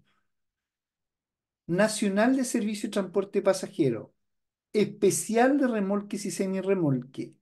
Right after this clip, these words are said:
nacional de servicio de transporte remunerado escolares, ¿ya? Registros obligatorios. Debe estar inscrito en estos registros, ¿ya?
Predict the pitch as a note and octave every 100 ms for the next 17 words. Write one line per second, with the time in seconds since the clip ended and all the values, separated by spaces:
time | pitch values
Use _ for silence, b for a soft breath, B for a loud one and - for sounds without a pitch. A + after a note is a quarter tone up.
0 | _ - D3+ D#3+ F#3+ G3+ G3 E3+ G3+ B3
1 | A#3+ G3+ G3 F3+ F3 G3 E3+ D3 D3 F3+
2 | - E3+ E3 D#3 D3+ D#3+ D#3 D3+ A#2+ -
3 | - _ _ _ _ _ - C#3+ - _
4 | _ _ - C3+ C#3 - B3 - A3+ -
5 | - - A3+ G#3 F#3+ D3+ C3+ - - D3+
6 | B3 A3+ - A3 E4 _ - A#3 C4 C4+
7 | B3 - _ _ - G#3 A3+ A#3 B3 -
8 | G#3 G#3+ - - E3 F#3 F#3 F3+ E3 C#3
9 | B2 - _ - _ _ _ _ _ _
10 | _ D3 F#3 F#3+